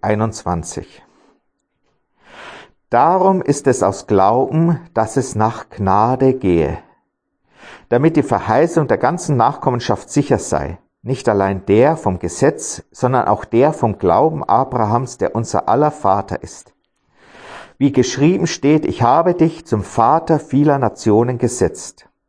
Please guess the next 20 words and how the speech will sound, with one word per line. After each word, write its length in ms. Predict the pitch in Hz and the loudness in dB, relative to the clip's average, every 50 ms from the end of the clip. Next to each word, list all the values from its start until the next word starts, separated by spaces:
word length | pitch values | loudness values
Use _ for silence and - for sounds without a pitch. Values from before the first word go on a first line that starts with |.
| _ _ _ _ _ _ _ - _ - - - - - - _ _ | _ _ _ _ _ _ _ -20 _ -20 -20 -20 -20 -20 -20 _ _
Vor 200 | - 131 123 123 | 0 2 2 2
dem 200 | 127 113 95 - | 2 0 0 2
Gott, 460 | - 143 185 180 - - - - - | 2 2 2 0 -2 -10 -8 -4 -2
dem 140 | 147 147 147 | 0 0 0
er 80 | 156 | 0
glaubte, 560 | 151 - 120 107 101 104 104 - - - 92 82 | -2 0 2 2 2 2 0 -2 -4 -4 -4 -4
der 180 | - - 85 87 | -4 -2 -4 -2
die 200 | - - - - | -2 -4 -2 0
Toten 280 | 127 139 156 - - | 2 2 2 2 0
lebendig 520 | 113 107 - - 110 139 160 170 160 - - | -2 0 2 2 2 2 2 0 0 0 0
macht 340 | 131 151 151 - - - | -2 -2 -2 -4 -8 -10
und 80 | - 76 | -6 -4
das 200 | 95 92 - - | -4 -4 -2 0
Nichtseiende 580 | 123 151 156 - - - 120 110 104 101 95 95 | 0 0 0 0 -2 0 0 0 2 2 2 2
ruft, 480 | 92 107 135 175 190 - - - - | 2 2 2 2 0 -4 -8 -6 -2
wie 100 | 113 107 | 0 0
wenn 140 | 98 95 107 | 2 0 0
es 180 | 120 - - - | -2 -6 -4 -4
da 300 | 101 95 95 95 85 92 | -2 0 0 0 0 -2
wäre. 340 | 82 78 69 - 69 73 | -2 -2 -4 -6 -8 -12